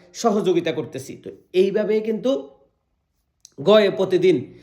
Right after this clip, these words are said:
দুই থেকে দশজন করে দালাল আমরা Facebook-এ, YouTube-এ, সোশ্যাল মিডিয়ায় দেখতেছি। তো আশা করি আরও বাড়বে, আশা করি আরও বাড়বে।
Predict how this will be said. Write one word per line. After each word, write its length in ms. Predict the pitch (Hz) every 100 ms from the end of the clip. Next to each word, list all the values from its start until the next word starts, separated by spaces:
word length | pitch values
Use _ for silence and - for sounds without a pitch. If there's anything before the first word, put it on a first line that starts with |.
| _ -
দুই 120 | 135
থেকে 200 | 170 175
দশজন 360 | 160 156 135 175
করে 200 | 180 170
দালাল 300 | 151 143 131
আমরা 440 | 127 143 208 - _ _ _ -
Facebook-এ, 540 | 127 123 139 156 190 196 - -
YouTube-এ, 360 | 143 147 151
সোশ্যাল 320 | 165 165 147 135
মিডিয়ায় 320 | 135 147 147
দেখতেছি। 680 | 143 147 - - 110 - _ _ _ -
তো 160 | - -
আশা 220 | 135 170
করি 180 | 170 190
আরও 280 | 165 190
বাড়বে, 320 | 175 139 117 107 - _ _
আশা 220 | 135 131 -
করি 240 | 208 220
আরও 260 | 160 170 196
বাড়বে। 380 | 180 180 226